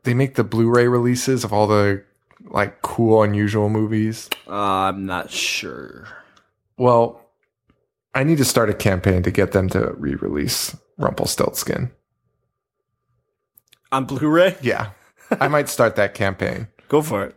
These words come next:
Speaker 1: All right. We've got enough listeners now that maybe we can get that going. <laughs> I need that film on Blu-ray.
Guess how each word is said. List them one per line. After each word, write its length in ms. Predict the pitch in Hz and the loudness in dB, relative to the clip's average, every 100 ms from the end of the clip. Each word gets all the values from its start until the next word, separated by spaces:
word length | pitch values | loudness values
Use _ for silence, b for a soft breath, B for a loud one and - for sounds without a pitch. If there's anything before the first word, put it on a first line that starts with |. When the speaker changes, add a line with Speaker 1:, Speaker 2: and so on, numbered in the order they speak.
| _ | _
Speaker 1:
All 140 | - 95 | 0 0
right. 240 | - 80 - _ _ 135 135 | 0 -8 -18 _ _ -10 -2
We've 160 | 135 | 0
got 140 | 147 127 | 2 2
enough 380 | 104 92 - | 0 -4 -10
listeners 560 | - 95 - 104 - - | -10 -8 -4 -4 -4 -6
now 180 | - - | -8 -6
that 180 | - - | -8 -8
maybe 200 | 64 - | -8 -8
we 100 | 69 | -12
can 160 | - 67 | -12 -12
get 140 | - | -10
that 160 | 58 - | -10 -10
going. 300 | - - - - | -12 -14 -10 -8
<laughs> 600 | - - 127 - - - | -6 -2 -4 -6 -8 -2
I 120 | 131 | 0
need 240 | 143 120 | 0 0
that 240 | 113 101 - | 2 0 0
film 220 | 104 98 | -2 -2
on 120 | 95 | -4
Blu-ray. 420 | 95 98 95 101 | -6 -6 -6 -8